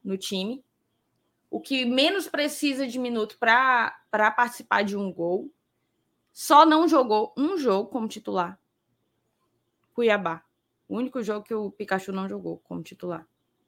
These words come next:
E tem um gás, pô. O cara joga quase toda a partida, noventa minutos. Quase toda a partida. É um gás que eu não sei explicar, não, pô. Não sei explicar.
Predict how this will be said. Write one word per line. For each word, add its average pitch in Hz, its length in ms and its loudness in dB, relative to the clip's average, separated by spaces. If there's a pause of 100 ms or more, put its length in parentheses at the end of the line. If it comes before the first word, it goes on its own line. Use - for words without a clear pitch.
(2000)
E 240 80 -4
tem 330 140 4
um 403 160 2
gás, 285 460 10
pô. 208 140 -2
O 185 120 2
cara 285 580 6
joga 262 380 2
quase 294 420 6
toda 277 280 0
a 294 40 -2
partida, 277 480 -2
noventa 277 420 -4
minutos. 294 440 -4
Quase 294 400 0
toda 285 240 -6
a 294 40 -10
partida. 285 520 -8
É 240 100 -2
um 302 160 0
gás 254 360 2
que 330 100 -2
eu 302 60 4
não 311 100 0
sei 427 140 -2
explicar, 480 420 -2
não, 466 180 -6
pô. - 220 -10 (420)
Não 330 200 -6
sei 480 120 -4
explicar. 466 520 -6